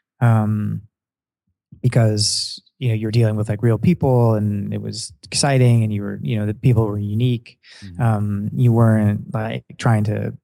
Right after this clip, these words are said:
Speaker 1: shoot some horrible script that somebody wrote. Um,
Speaker 2: <laughs>
Speaker 1: you know, it was, like, really
Speaker 2: That's gotta be, that's gotta be hard. You know, I
Speaker 1: Yeah,
Speaker 2: can
Speaker 1: it's, it's,
Speaker 2: imagine.
Speaker 1: it's, it's, it's really hard. And, and it's, it's really ninety-five percent of the industry. And, and so
Speaker 2: Right.
Speaker 1: it's, it's a tough, it's a tough thing.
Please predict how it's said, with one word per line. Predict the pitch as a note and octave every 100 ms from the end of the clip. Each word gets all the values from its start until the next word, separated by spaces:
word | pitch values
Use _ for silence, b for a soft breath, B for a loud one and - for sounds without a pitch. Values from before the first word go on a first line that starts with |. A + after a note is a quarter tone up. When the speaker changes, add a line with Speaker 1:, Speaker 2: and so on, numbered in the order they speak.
| - G#3+
Speaker 1:
shoot | - - A2+
some | - A2+ G#2+ G#2 G2
horrible | A#2+ A2+ G#2 G#2
script | - A#2+ A2 -
that | G#2 G#2+
somebody | - A2 G#2 G2+ G2 G2+ C3 F#3+
wrote. | A2+ G2+ G2+ G#2 _ B B B B B _
Um, | B2+ A2 G2+ G#2+ A#2
Speaker 2:
<laughs> | _
Speaker 1:
you | B2 B2
know, | G#2
it | A#2
was, | A2+
like, | A2+ A2
really | A#2 A2 G#2 G2+ G#2+ - -
Speaker 2:
That's | G#2+ -
gotta | G2
be, | F2+ G2+ -
that's | D#3+
gotta | G#3
be | B2+
hard. | G#2+ G#2+ E2+ - _ _ _ _ -
You | A#2
know, | D#3
I |
Speaker 1:
Yeah, | B2
Speaker 2:
can | A2+
Speaker 1:
it's, | C#3+
it's, | D3+ C3 F2 - -
Speaker 2:
imagine. | -
Speaker 1:
it's, | - D3+ C#3 D3
it's, | D3+ - -
it's | C#3 B2
really | B2+ G#2+
hard. | G#2 G#2+
And, | A2+ A2+
and | C#3+ C#3+
it's, | D3
it's | E3 -
really | F3 E3 C3
ninety-five | B2 B2+ A#2+ G#2+ G#2+ A2 _ _ _ _ _ _ A#2+ A2+ A2+
percent | A2 G2+ B2+ A#2
of | G#2+
the | G#2
industry. | A#2 G#2 - A2+ -
And, | - -
and | A#2+
so | - G#2
Speaker 2:
Right. | A2
Speaker 1:
it's, | A#2 -
it's | B2+ C3+
a |
tough, | B2 A#2 G#2+ -
it's | C3 -
a |
tough | A#2 A2+
thing. | A#2 A2 G#2 G#2